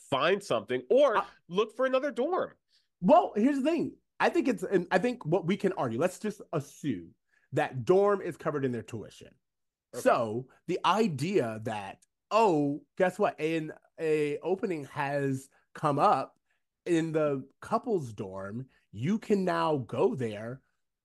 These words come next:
Speaker 2: I'm like, "You still have a solution." Five seconds ago, y'all were on the street.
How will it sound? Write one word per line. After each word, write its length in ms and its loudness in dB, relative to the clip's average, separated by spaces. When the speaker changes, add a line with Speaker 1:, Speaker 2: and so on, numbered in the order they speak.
Speaker 2:
I'm 180 4
like, 300 2
"You 280 4
still 720 0
have 280 -2
a 40 0
solution." 560 0
Five 280 4
seconds 360 2
ago, 220 2
y'all 300 2
were 120 2
on 160 -4
the 80 -10
street. 720 -6